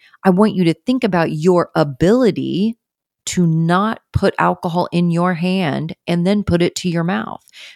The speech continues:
because you are perfectly capable of not putting a drink in your mouth. We're all perfectly capable of that.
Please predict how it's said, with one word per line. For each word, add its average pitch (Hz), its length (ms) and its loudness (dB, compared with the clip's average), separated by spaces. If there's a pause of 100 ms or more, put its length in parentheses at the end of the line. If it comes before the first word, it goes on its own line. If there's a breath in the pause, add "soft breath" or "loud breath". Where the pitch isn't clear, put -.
because 196 380 0
you 233 160 0
are 233 100 0
perfectly 240 600 -6
capable - 840 -4 (600)
of 180 180 2
not 190 400 0
putting 185 300 2
a 175 40 2
drink 190 360 0
in 170 160 0
your 185 120 0
mouth. 190 500 -6 (580)
We're 202 340 4
all 240 220 2
perfectly 139 480 -4
capable 131 500 -6
of 139 120 -10
that. - 280 -8